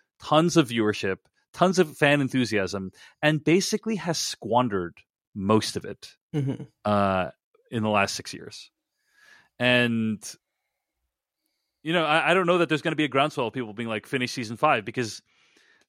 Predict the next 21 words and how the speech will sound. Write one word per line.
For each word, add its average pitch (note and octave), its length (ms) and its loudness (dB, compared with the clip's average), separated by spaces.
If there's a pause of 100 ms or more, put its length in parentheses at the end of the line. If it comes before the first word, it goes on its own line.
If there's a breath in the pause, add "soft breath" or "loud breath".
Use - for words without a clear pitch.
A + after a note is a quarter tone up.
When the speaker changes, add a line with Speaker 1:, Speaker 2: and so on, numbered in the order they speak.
Speaker 1:
I, A#2+ 180 -2
I D3+ 40 4
don't F#3+ 140 4
think F3 120 2
people F#3 220 6
even E3+ 200 4
know E3 180 6
what D3+ 360 4
to F3+ 100 2
expect, D3 500 2
as, B2 200 0
as B2+ 240 -2
we C#3+ 160 2
have D3 140 4
discussed C#3+ 420 0
here D3+ 140 2
on D#3 80 2
this D#3 140 -2
podcast. - 540 -6
So, A#2+ 420 2 (640 loud breath)
uh, D#2 60 -18